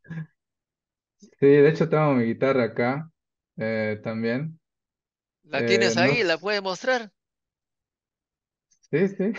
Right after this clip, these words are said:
Speaker 1: <laughs> O sea, está guardada. <laughs>
Speaker 2: Está guardada, muy bien. Ok, Franz,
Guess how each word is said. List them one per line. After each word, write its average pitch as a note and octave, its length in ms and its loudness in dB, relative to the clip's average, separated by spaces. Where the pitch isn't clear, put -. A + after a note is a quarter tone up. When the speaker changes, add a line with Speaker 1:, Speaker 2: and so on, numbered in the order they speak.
Speaker 1:
<laughs> - 400 -6
O A#2+ 100 -8
sea, C#3 300 2
está B2+ 240 -2
guardada. E3 720 -2
<laughs> - 80 -20
Speaker 2:
Está E3 180 -4
guardada, D3 540 -2
muy F3 200 -8
bien. F#3+ 200 -4
Ok, F#3+ 240 -2
Franz, F#3 420 -4